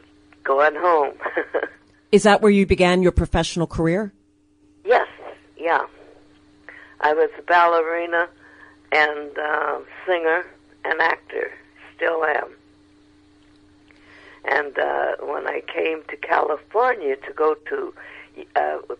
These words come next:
Speaker 1: I was actually going to Hawaii,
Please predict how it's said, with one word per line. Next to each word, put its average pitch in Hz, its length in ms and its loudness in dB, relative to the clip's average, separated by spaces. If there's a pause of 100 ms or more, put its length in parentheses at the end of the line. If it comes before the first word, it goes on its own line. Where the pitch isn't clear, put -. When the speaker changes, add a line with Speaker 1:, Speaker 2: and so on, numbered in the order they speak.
(140)
Speaker 1:
I 151 120 -6
was 147 200 -8 (100)
actually 165 760 -2
going 151 380 -4 (160)
to 139 280 -6
Hawaii, - 680 0